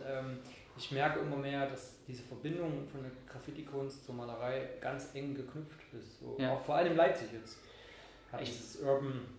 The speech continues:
Speaker 2: Das ist genau, das ist
Speaker 1: Ja.
Speaker 2: dieses Urban Art, das ist
Speaker 1: Ja,
Speaker 2: dieser
Speaker 1: ja.
Speaker 2: subkulturelle Bereich. Und dazu muss ich halt sagen, das ist halt ein, ein, ein wunderbares, ähm, wunderbares Segment,
Speaker 1: Mhm.
Speaker 2: aus dem man sehr, sehr viel Kreativität schöpfen kann.
Speaker 1: Ja.
Speaker 2: Also ich habe auch viele, viele von meinen damaligen, ähm,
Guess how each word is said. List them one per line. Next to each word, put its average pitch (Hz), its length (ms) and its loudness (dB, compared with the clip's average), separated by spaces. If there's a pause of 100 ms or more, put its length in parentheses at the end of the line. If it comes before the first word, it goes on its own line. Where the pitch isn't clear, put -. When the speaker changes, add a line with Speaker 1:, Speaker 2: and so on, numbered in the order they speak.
(220)
Speaker 2:
Das 170 160 0
ist - 160 2
genau, 233 180 6
das 135 140 4
ist 135 60 2
Speaker 1:
Ja. 127 120 2
Speaker 2:
dieses - 160 2
Urban 156 200 4
Art, 156 300 4
das 135 120 -2
ist 139 100 -6
Speaker 1:
Ja, 139 60 2
Speaker 2:
dieser 135 140 6
Speaker 1:
ja. 139 60 6
Speaker 2:
subkulturelle 147 840 4
Bereich. 139 320 2
Und 117 100 0
dazu 151 240 4
muss 165 140 2
ich 156 140 0
halt 143 120 0
sagen, 131 240 2
das 127 140 -2
ist 135 100 -2
halt 135 140 0
ein, 123 140 2
ein, 127 440 -2
ein 120 220 -2
wunderbares, 147 840 2
ähm, 131 600 -2 (1160)
wunderbares 147 400 2
Segment, 139 420 2 (120)
Speaker 1:
Mhm. 123 360 0 (140)
Speaker 2:
aus 117 180 0
dem 147 120 6
man 139 340 2
sehr, 139 260 0
sehr - 120 0
viel - 180 -4
Kreativität 123 580 -6
schöpfen - 280 -6
kann. 117 200 -4
Speaker 1:
Ja. 127 260 0
Speaker 2:
Also 123 140 -2
ich 117 100 -2
habe 135 120 -4
auch - 80 -6 (320)
viele, 180 540 2 (400)
viele 170 160 -2
von 139 160 -2
meinen 135 260 0
damaligen, 143 680 0
ähm, 131 540 -4